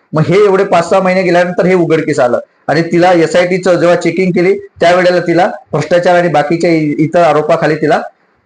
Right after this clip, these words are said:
काढून टाकण्यात आलं. म्हणजे हे जे विद्यार्थी आहेत हे त्या ठिकाणी जातातच कसे, निवड होतेच कशी, हा सर्वात मोठा प्रश्नचिन्ह आहे. हा सर्वात मोठा प्रश्नचिन्ह आहे, याचा आपल्याला विचार करायला पाहिजे. ग्रामीण भागातील विद्यार्थी असो, शहरी भागातील विद्यार्थी असो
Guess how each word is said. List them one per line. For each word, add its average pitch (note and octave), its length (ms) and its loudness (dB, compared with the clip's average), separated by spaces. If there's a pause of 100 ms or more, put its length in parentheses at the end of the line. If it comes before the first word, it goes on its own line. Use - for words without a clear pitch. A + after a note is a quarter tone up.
काढून D#3 260 0
टाकण्यात C3 360 -2
आलं. A2+ 220 -2 (320)
म्हणजे F3 200 0
हे E3 760 0
जे G3+ 200 2
विद्यार्थी G3+ 560 0
आहेत F3+ 180 2
हे G#3 100 2 (140)
त्या F#3+ 160 2
ठिकाणी G3+ 340 -2
जातातच F#3 500 0
कसे, D3+ 280 -2 (320)
निवड F#3+ 260 2
होतेच E3+ 380 0
कशी, D3 380 -2 (220)
हा D3 80 0
सर्वात D#3 460 -2
मोठा C#3 180 0
प्रश्नचिन्ह A#2+ 640 0
आहे. A2+ 260 0 (440)
हा C#3+ 80 -2
सर्वात D3 340 -2
मोठा D#3 180 -2
प्रश्नचिन्ह C3+ 560 -2
आहे, C#3+ 220 0
याचा B2+ 380 0
आपल्याला C3 340 0
विचार A#2+ 320 -2
करायला C#3 260 -2
पाहिजे. B2 380 -2 (260)
ग्रामीण C3+ 340 0
भागातील C3 380 0
विद्यार्थी D3+ 400 -2
असो, E3 260 -2 (280)
शहरी C#3 320 0
भागातील D3+ 400 0
विद्यार्थी D#3 300 -2
असो E3 300 -2